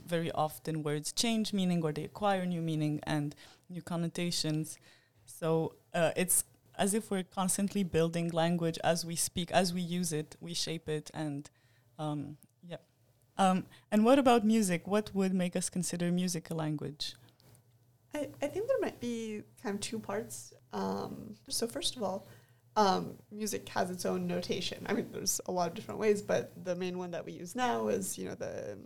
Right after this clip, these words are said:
Speaker 2: uh, the, the staff, sorry, the staffs of the five lines with some kind of symbol to indicate the pitch, and then every note is on a different line or a different space to indicate the pitch and the length and the volume, and we have all of these very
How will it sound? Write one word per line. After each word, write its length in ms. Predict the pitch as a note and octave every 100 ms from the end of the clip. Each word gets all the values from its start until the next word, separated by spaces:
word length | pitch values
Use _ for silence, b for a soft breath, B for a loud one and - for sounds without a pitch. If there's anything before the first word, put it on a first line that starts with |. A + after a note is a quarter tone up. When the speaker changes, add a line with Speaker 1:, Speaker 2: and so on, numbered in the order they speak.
| - _ _
Speaker 2:
uh, 180 | G#3 A3
the, 260 | F3+ G3 -
the 80 | A#3
staff, 400 | - - G#3+ -
sorry, 240 | - F3+
the 120 | F3+
staffs 340 | G3 G#3 F#3 -
of 60 |
the 80 | -
five 280 | - E3+ G#3
lines 600 | G#3 G#3+ G3+ G3 F#3 -
with 320 | F#3 F3+ -
some 180 | - -
kind 200 | - -
of 60 | -
symbol 260 | - F3
to 100 | E3+
indicate 340 | - - - -
the 60 |
pitch, 420 | - E4 C4+ A3 A3
and 120 | E3
then 260 | E3 E3 - b b b -
every 220 | F3+ F3+
note 320 | F3 F3+ E3+
is 80 | F3+
on 140 | F3+
a 20 | -
different 320 | - - -
line 260 | - F2
or 60 | F2
a 40 |
different 260 | - F#3+ -
space 380 | - G3 F#3+ -
to 120 | -
indicate 380 | F3 F#3 - -
the 60 | -
pitch 280 | - - G#3
and 140 | -
the 40 | -
length 380 | - F#3+ F2
and 320 | E2+ - - - _ _ -
the 280 | - G2 - - - - - - _ -
volume, 380 | E3+ F#3 F#3 F3
and 160 | E3 D#3+
we 80 | F#3+
have 180 | F#3+
all 140 | F3+ F#3
of 100 | F3
these 140 | E3+
very 420 | E3+ F#3+ F3+ F3